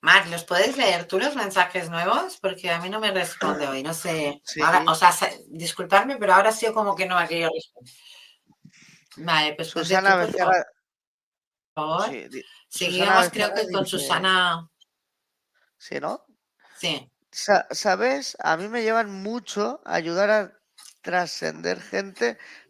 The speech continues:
Speaker 2: que es lo que decíamos antes, en sus
Speaker 1: Ah,
Speaker 2: últimas horas de
Speaker 1: coméntanos.
Speaker 2: vida. Eso, alguna experiencia o alguna cosita hermosa, <laughs> que es muy bonito, duro pero bonito. La Pilar, como no.
Speaker 1: Ahí lo has
Speaker 2: "Hola,
Speaker 1: dicho, duro pero
Speaker 2: chicos.
Speaker 1: bonito.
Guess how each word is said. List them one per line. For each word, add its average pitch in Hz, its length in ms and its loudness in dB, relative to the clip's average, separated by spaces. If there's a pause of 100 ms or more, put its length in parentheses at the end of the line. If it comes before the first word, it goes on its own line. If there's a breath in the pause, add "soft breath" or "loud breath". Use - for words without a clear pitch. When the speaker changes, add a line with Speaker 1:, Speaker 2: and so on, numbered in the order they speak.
Speaker 2:
que - 80 -6
es 156 60 -4
lo 147 40 -8
que 156 80 0
decíamos 151 460 -2
antes, 143 440 -6
en 147 60 -8
sus 151 240 -10 (100)
Speaker 1:
Ah, - 180 -4
Speaker 2:
últimas 180 200 4
horas 170 220 2
de 220 100 8
Speaker 1:
coméntanos. - 20 -2
Speaker 2:
vida. 156 360 2 (1300)
Eso, 160 320 0 (220)
alguna 156 340 0
experiencia 170 500 -4
o 165 60 0
alguna 160 300 0
cosita 151 920 -2 (380)
hermosa, 151 680 -4 (100)
<laughs> - 300 -12
que - 120 -8
es 147 120 -10
muy 170 160 -4
bonito, 151 580 -6
duro 208 240 0
pero 180 180 2
bonito. 156 500 -6 (1700 loud breath)
La 196 180 6
Pilar, 175 500 8
como 170 240 0
no. 208 240 6
Speaker 1:
Ahí 135 120 -2
lo 156 60 2
has - 80 6
Speaker 2:
"Hola, - 20 6
Speaker 1:
dicho, 214 300 4
duro 160 300 2
pero 170 160 -4
Speaker 2:
chicos. - 0 -
Speaker 1:
bonito. 147 380 -6